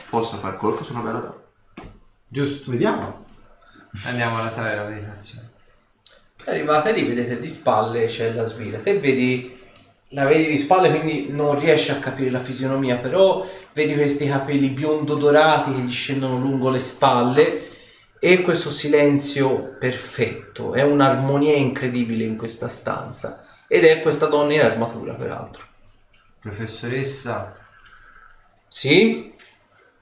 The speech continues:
Speaker 2: Potremmo parlare un po'?
Speaker 4: È urgente?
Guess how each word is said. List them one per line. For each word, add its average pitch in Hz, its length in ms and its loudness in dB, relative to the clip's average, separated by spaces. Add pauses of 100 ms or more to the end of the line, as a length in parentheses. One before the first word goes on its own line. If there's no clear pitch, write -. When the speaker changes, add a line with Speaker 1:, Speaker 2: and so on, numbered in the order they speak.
(2250)
Speaker 2:
Potremmo 110 1500 -8 (120)
parlare 113 500 -6
un 117 160 -8
po'? - 440 -8 (1400)
Speaker 4:
È 110 100 -6
urgente? 135 880 0